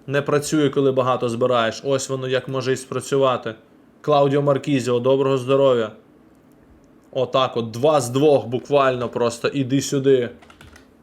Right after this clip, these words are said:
Абіді Пеле, до речі, не дуже дорогий. Маркізіо теж по двісті К, але вони обидва ви-, відбивають пік. Ледлі Кінг.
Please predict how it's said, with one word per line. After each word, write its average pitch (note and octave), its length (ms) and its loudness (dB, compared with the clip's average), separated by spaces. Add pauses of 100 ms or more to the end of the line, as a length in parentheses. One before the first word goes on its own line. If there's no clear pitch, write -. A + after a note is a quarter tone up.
(260)
Абіді B2 340 -6
Пеле, C#3 240 -2
до C3 100 -2
речі, C3+ 260 -4
не B2+ 120 -8
дуже B2+ 240 -6
дорогий. A#2 400 -4
Маркізіо B2 600 -4
теж A#2 420 0
по - 200 -10
двісті B2 360 -8
К, B2+ 180 -2
але C3+ 160 0
вони D3 200 -2
обидва C#3 380 -2
ви-, C3 200 -4
відбивають B2+ 600 -2
пік. A#2 280 -6 (400)
Ледлі C#3+ 360 0
Кінг. B2 460 -6